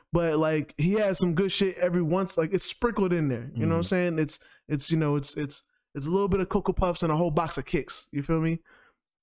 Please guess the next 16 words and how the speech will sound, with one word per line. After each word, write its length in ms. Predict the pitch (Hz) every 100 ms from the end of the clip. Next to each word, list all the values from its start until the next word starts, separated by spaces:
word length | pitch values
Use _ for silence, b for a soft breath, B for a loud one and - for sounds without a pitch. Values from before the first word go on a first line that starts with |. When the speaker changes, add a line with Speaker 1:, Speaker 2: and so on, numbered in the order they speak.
| _
Speaker 1:
Shout 220 | - 185
out 60 | 160
to, 100 | 156
uh, 320 | 147 143 139 135 -
shout 160 | - 160
out 40 | 139
to 60 |
Donald 240 | 143 135 131
Glover, 360 | 131 120 120 - _
for 60 | 123
those 160 | 131
that 100 | 120
caught 200 | 143 117
that. 200 | 110 - 131
But, 240 | 131 120 B B B B
like, 320 | 131 123 117